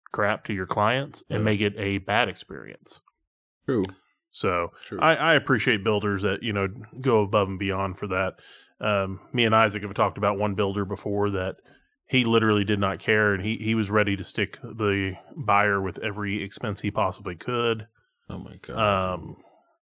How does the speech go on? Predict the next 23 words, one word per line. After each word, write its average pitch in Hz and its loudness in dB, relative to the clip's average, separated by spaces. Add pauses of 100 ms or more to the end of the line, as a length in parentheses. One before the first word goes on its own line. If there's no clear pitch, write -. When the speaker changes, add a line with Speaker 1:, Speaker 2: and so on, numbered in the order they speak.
(240)
Speaker 1:
and 113 0
the 110 0
buyer 98 4
had 104 2
a, 98 0
you 98 -6
know, 95 -4
he, - -14 (200)
he 127 2
was 98 0
high-fiving 107 2
me 104 0
and 101 0
Isaac 113 0
at 98 -8
closing, 104 0
but 90 -4 (640)
he 107 0
was 98 2
waving 104 4
at 92 -4
the - -14
builder, 104 0